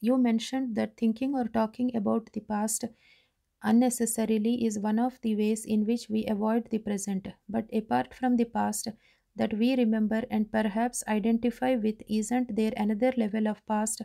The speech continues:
within us that is much more deep-seated? I am talking about the unconscious past that conditions our lives, especially through early childhood experiences, perhaps even past life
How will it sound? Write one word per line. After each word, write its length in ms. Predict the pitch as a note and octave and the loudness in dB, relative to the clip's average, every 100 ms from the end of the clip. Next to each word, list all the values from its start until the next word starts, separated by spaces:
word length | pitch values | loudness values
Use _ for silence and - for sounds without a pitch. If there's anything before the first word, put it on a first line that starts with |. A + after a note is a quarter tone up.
| - _ _ _ _ | -16 _ _ _ _
within 440 | G#3 A3+ C4 C4+ | -2 0 0 0
us 260 | A3+ G#3+ G#3 G#3+ _ | 2 0 -2 -6 _
that 220 | G#3+ A3 A#3 | -4 -2 0
is 160 | A3+ | 0
much 340 | G#3+ G#3+ G#3+ - | 2 0 0 0
more 220 | A3+ B3 | 2 2
deep-seated? 880 | G#3+ A3 A#3+ - - G3+ G3+ G3 - - | 0 -2 -2 -4 -4 -4 -2 -6 -6 -4
I 100 | A3 | 0
am 140 | A3+ | 0
talking 480 | A3 G#3+ G#3+ C4 C4+ | 0 -2 -2 -4 -2
about 340 | G#3+ A3 A3 | 0 -2 -2
the 180 | - A3 - - - _ _ - | -4 -4 -6 -18 -20 _ _ 2
unconscious 760 | A#3+ B3 A#3+ A#3 - B3+ B3+ - _ | 2 4 2 2 0 -2 -2 -12 _
past 380 | G#3 G#3 A3 - _ | -2 -2 -2 -10 _
that 200 | G#3 A3 | -6 -6
conditions 560 | - G#3 A3 A3 B3+ A#3 | -2 0 0 0 -2 0
our 240 | A3 G3+ G#3 | -2 -2 -2
lives, 340 | G#3 G3 - - _ _ _ - | -2 -2 -6 -12 _ _ _ -4
especially 720 | A3+ - C4 - B3+ A#3+ A#3+ | -2 0 0 2 2 2 0
through 300 | - A3+ A#3 - _ _ - | 0 2 0 -6 _ _ -2
early 320 | G#3+ G#3+ C4+ | 0 2 -2
childhood 560 | C4+ A3 G#3+ G3+ A3 G#3+ | 0 0 0 0 -2 -2
experiences, 920 | A3 - - A#3 A#3+ A3+ G#3 G#3+ - - | -4 -6 -2 0 2 0 -2 -6 -8 -4
perhaps 460 | G#3+ G#3 B3+ B3+ | -2 0 -2 -2
even 380 | G#3+ G#3 A3+ A3+ _ _ _ _ - | -2 0 -2 -2 _ _ _ _ 0
past 320 | G#3+ A3 - B3 | 0 0 0 2
life 160 | C4 | 2